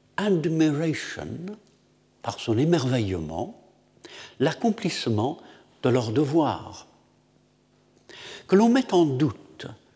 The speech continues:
dans une œuvre shakespearienne non seulement le pouvoir transfigurateur de la poésie, mais encore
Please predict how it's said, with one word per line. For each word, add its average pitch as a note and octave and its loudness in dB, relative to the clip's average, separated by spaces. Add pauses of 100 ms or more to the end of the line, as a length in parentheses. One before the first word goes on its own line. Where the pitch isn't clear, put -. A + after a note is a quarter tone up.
(340)
dans B2 2
une E3+ 4
œuvre D#3 2
shakespearienne G#2+ -4 (580)
non F#3 6
seulement C#3 2 (300)
le C3+ 6
pouvoir C3+ -2 (180)
transfigurateur B2 -2
de F2+ -4
la F2+ -4
poésie, F2 -6 (800)
mais D#3+ 4
encore D#3+ 2